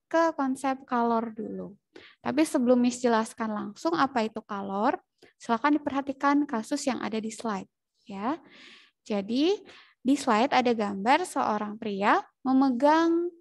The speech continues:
gelas ya. Dalam gelasnya itu ada kopi panas. Nah, sekarang pertanyaan Miss adalah,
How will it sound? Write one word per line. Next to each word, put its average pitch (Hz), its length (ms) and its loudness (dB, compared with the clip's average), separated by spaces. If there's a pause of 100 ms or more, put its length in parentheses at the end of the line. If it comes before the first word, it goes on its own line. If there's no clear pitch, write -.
(160)
gelas 277 640 2
ya. 214 320 -14 (240)
Dalam 233 400 4
gelasnya 247 560 2
itu 277 400 -6
ada 202 400 -2
kopi 285 320 -2
panas. - 800 -4 (1120)
Nah, 202 160 -8
sekarang 233 560 0
pertanyaan 214 640 -4
Miss 277 240 2
adalah, 226 720 0